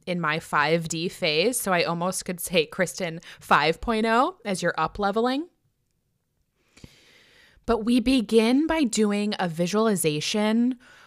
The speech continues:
where I walk you through the opportunity to spend a day with yourself, the two point oh version of yourself.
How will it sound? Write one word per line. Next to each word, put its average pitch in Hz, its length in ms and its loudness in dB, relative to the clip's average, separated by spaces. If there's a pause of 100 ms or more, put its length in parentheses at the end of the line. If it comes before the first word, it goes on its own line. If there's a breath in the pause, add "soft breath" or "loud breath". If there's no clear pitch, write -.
(120 soft breath)
where 208 220 2
I 202 120 4
walk 180 540 0
you 285 140 0
through 196 400 -4
the 190 180 -6
opportunity 190 1040 -2 (300 soft breath)
to 220 120 -4
spend 190 840 -2
a 220 120 0
day 170 600 -4 (100)
with 175 240 -10
yourself, - 800 -6 (120)
the 175 80 -6
two - 360 0
point 269 380 -6
oh 185 480 0
version 175 680 -4
of 165 200 -8
yourself. - 720 -8